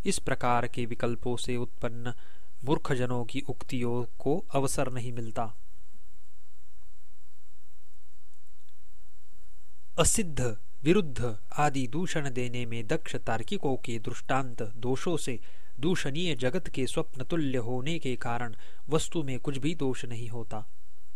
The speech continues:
साध्य की सिद्धि होने तक हेतु आदि जगत के पदार्थों में जो बोध्य बोधक व्यवहार होता है, वह व्यावहारिक सत्यता मात्र से भी उत्पन्न हो जाता है,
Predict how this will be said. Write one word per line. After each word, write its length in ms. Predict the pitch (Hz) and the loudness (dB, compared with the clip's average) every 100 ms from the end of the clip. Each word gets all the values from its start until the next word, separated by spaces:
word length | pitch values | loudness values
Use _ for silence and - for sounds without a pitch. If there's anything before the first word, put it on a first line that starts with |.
| - - - - - - - | 0 0 0 0 0 -2 -2
साध्य 520 | - 131 127 113 127 | 0 0 0 0 0
की 240 | - 127 | 0 0
सिद्धि 380 | 120 131 110 127 | 0 0 0 0
होने 380 | 123 127 123 127 | 0 0 0 0
तक 240 | 139 143 - - - | 0 0 -2 -2 0
हेतु 420 | - 170 - 127 - | 0 0 0 0 0
आदि 320 | 143 135 131 | 0 0 0
जगत 320 | 117 143 165 | 0 0 0
के 160 | - 131 | 0 0
पदार्थों 520 | 123 127 127 - 131 | 0 0 0 0 0
में 220 | 120 123 | 0 -2
जो 200 | 113 131 | 0 0
बोध्य 480 | 110 117 165 123 127 | 0 0 0 0 0
बोधक 420 | 110 156 143 127 | 0 0 0 -2
व्यवहार 500 | 120 120 120 127 147 | 0 0 0 0 0
होता 360 | 123 123 - 117 | 0 0 0 0
है, 160 | 120 - - - 139 | 0 -2 -2 -2 0
वह 140 | 147 | 0
व्यावहारिक 640 | 135 127 123 117 147 185 - | 2 2 2 2 2 0 0
सत्यता 640 | - - - 151 143 135 | 0 0 0 0 0 0
मात्र 380 | 131 131 135 127 | 0 0 0 0
से 220 | - 139 | 0 0
भी 160 | 143 | 0
उत्पन्न 480 | 175 139 - 127 123 | 0 0 -2 -2 0
हो 200 | 120 127 | 0 0
जाता 400 | 120 117 - 117 | 0 -2 0 0
है, 160 | 113 | 0